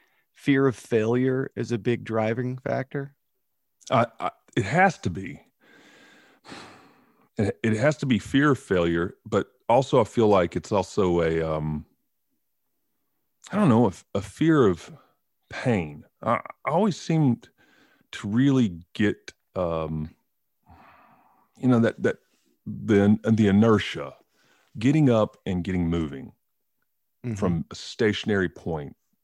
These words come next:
Speaker 2: just seems to just be so difficult for me. Once I start doing something, it's fine.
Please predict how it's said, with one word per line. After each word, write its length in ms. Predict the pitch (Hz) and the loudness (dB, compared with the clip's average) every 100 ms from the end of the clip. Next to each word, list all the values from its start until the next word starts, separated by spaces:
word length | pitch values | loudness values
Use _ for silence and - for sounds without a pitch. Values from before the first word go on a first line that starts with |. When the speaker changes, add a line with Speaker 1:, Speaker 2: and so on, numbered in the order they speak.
| _ | _
Speaker 2:
just 180 | - - | -20 -20
seems 560 | - - 135 127 95 - | -20 -6 2 4 2 -2
to 120 | - | -14
just 300 | - - - _ - | -14 -14 -14 _ -6
be 160 | 110 | -6
so 400 | - - 127 117 | -6 -8 -4 -4
difficult 560 | 90 101 101 - 85 78 | -2 -2 -2 -4 -6 -6
for 280 | - 95 82 | -4 -4 -2
me. 120 | - _ _ _ _ _ _ 90 | -6 _ _ _ _ _ _ 0
Once 320 | 117 202 - | 4 4 4
I 80 | 131 | 0
start 420 | - 156 156 - | 2 2 2 2
doing 220 | 87 73 | -4 -4
something, 560 | - 73 71 76 71 76 _ _ _ _ | -10 -12 -12 -12 -12 -14 _ _ _ _
it's 120 | - | -20
fine. 420 | - 123 110 - | -2 0 0 -2